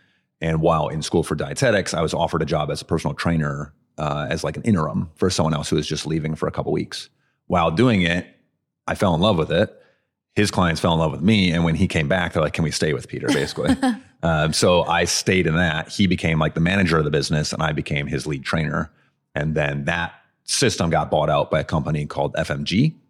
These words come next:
Speaker 1: They were in Anytime Fitness. And so that is when really, like, my business as a fitness professional took off. So I started managing that club and then I started managing a second club and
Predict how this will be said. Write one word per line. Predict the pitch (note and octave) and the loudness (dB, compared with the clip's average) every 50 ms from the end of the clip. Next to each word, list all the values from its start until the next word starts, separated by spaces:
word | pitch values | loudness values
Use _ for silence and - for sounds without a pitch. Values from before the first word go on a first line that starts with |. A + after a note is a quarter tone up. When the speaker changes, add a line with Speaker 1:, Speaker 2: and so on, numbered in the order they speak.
| _ _ | _ _
Speaker 1:
They | - D#2+ F2 | 0 2 2
were | F2 E2+ E2+ | 4 4 2
in | E2+ D#2+ | 2 2
Anytime | D#2+ F2+ F2 E2+ - D2 D2 | 2 2 0 2 0 -2 0
Fitness. | - C3 C3 C#3+ C3+ B2+ A#2 - - - _ _ _ _ _ _ _ _ | 0 0 2 4 4 4 2 2 -4 -6 _ _ _ _ _ _ _ _
And | F#2 F#2 | -2 0
so | - - E2+ | 2 2 2
that | D#2 D2 F2 G2 G#2+ - F#2 | 4 2 0 0 0 0 -2
is | F2 - | -4 -2
when | E2 E2+ E2 D#2+ D#2+ C#2+ | -2 -2 0 -2 -2 -2
really, | - F2+ F#2 F2 | 0 0 2 2
like, | D#2 D2+ C#2+ - | 2 2 0 0
my | E2+ E2 D#2 | -2 -2 -2
business | C#2+ - - F2 D#2+ - F2+ E2+ D#2 - | -2 -2 -2 -2 0 0 0 0 0 -2
as | - - D#2+ D2+ D#2 D2 C#2+ C#2+ D2 C#2 - - - - | -2 0 0 2 2 0 0 -2 -4 -4 -4 -4 -4 -6
a | D#2 | -6
fitness | - - D#2+ D#2 D2+ | -4 -2 -2 -2 -4
professional | - - - D2 - - - - | -6 -6 -6 -4 -4 -4 -8 -8
took | - - - - | -10 -14 -12 -12
off. | C2+ B1 B1 - - - _ _ _ _ _ _ _ _ _ _ _ | -12 -12 -12 -14 -18 -20 _ _ _ _ _ _ _ _ _ _ _
So | - - E2 - | 0 2 2 4
I | - D#2 D#2+ D#2 D#2 D2+ D#2 | 4 2 0 2 2 2 2
started | D2+ - - E2+ D#2 D#2+ | 2 2 0 0 2 2
managing | F2 F#2+ G2+ G#2 F#2 F#2+ F2+ F2 | 2 2 2 2 2 2 2 2
that | E2 F2+ F#2 - - | 2 0 -2 -4 -2
club | - F#2 D#2+ D#2+ E2+ F#2+ F#2+ F2 - _ _ | 0 2 2 2 2 0 -2 -6 -10 _ _
and | E2 E2 E2 | -6 -4 -2
then | D#2+ | -2
I | D#2 | -4
started | D#2+ - E2 D#2 | -2 -2 -2 0
managing | D#2+ D#2 D2+ D#2 D2 D#2 D2+ | 0 -2 -2 -4 -4 -4 -6
a | - | -2
second | - - G#2+ - G2 E2+ - | 0 0 0 0 0 -4 -4
club | - - E2 D#2 D2+ D#2 E2+ F#2 - _ _ _ _ _ _ _ _ _ - | 0 0 2 4 4 2 0 -4 -8 _ _ _ _ _ _ _ _ _ -4
and | E2 E2 D#2+ D#2+ D#2+ D2+ D#2 D#2 D#2 D#2 D#2 D2+ - - | -2 0 0 0 0 0 0 0 0 -2 -2 -4 -8 -12